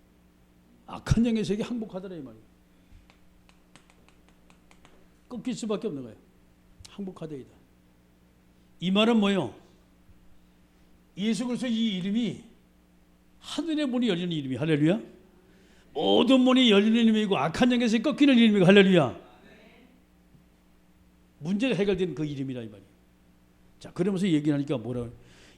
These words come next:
예수께서 이르시되, "사탄이 하늘로부터 번개같이 떨어지는 것을 내가 보았노라."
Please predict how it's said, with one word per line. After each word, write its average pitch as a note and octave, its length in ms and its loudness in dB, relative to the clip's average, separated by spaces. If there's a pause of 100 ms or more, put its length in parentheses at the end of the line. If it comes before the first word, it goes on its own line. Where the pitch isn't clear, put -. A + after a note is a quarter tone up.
예수께서 D3+ 500 0
이르시되, C#3+ 480 -2
"사탄이 E3+ 520 -4
하늘로부터 D3 880 -2 (260)
번개같이 E3 680 0
떨어지는 G#3+ 420 -6
것을 F3 200 -4
내가 D3+ 200 -2
보았노라." A2 420 -12